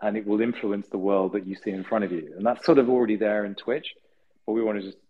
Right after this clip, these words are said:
ramp it up and, and make it kind of supercharged and crazy, plug in Houdini and, and all sorts of different things, and then really start to experiment chaos that will come about through all of that. Now, that, nobody wants a kind of chaotic existence, but I definitely think that this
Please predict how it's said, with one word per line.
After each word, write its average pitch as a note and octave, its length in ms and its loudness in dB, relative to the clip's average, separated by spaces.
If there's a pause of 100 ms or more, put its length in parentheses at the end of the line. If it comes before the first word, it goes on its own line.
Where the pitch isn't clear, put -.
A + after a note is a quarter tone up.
(120)
ramp G2 300 -6
it G2 80 -4
up F#2 200 -6
and, F#2 340 -12
and G2+ 100 -10
make F#2+ 220 -6
it F#2 160 -4 (300)
kind F#2 120 -4
of F2+ 80 -4
supercharged F#2 640 2
and F#2 100 -6
crazy, F#2 440 0 (540)
plug B2+ 160 6
in A2 140 2
Houdini G#2+ 500 -6
and, G2 280 -12
and G2 320 -10 (360)
all A2 140 -4
sorts G#2 200 -6
of F#2 60 -8
different G#2 220 -6
things, G#2 220 0
and A2+ 100 0
then A#2+ 140 4
really B2 260 6
start A2+ 220 -2
to A2+ 60 -8
experiment A2+ 380 -6 (460)
chaos A#2 480 -4 (840)
that G#2 180 -2
will G2+ 160 -4
come G2+ 180 -8
about F#2+ 400 -4 (100)
through G2+ 160 -8
all F#2+ 60 -8
of F2 80 -10
that. E2 200 -8
Now, A2+ 180 4
that, A#2 220 -2 (200)
nobody A#2+ 320 0
wants G#2 240 -4
a A2+ 40 -6
kind G#2+ 220 -8
of F#2+ 60 -10
chaotic G2 360 -2
existence, G#2 520 -4
but G2+ 100 2
I G#2+ 80 4
definitely A#2 380 2
think G2+ 220 -4
that G2 120 -10
this G2 120 -6